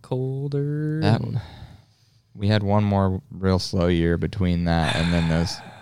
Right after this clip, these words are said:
Speaker 2: those wet years showed up.
Speaker 1: Jeremy?
Speaker 2: I know. I'm not, I'm try-, hey, I'm trying not to think about it. I'm already mentally preparing myself for that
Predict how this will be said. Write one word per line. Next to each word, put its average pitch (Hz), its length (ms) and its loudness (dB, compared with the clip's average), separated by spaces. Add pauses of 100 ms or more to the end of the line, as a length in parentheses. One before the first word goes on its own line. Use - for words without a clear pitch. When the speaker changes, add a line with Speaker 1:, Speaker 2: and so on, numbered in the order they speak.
(300)
Speaker 2:
those 90 220 2
wet 85 240 4
years 73 240 0
showed - 320 0
up. - 180 -2 (1200)
Speaker 1:
Jeremy? 131 480 -4 (120)
Speaker 2:
I - 120 0
know. 95 220 0 (260)
I'm 80 180 4
not, 120 260 8
I'm 110 180 4
try-, - 180 -4
hey, 98 160 8
I'm 98 200 4
trying 101 240 4
not 95 140 2
to 113 60 -6
think 95 160 -2
about 78 200 0
it. - 140 -6 (500)
I'm 127 100 6
already 170 240 10
mentally 107 420 8
preparing 98 420 6
myself 90 480 4
for 90 340 8
that 85 260 4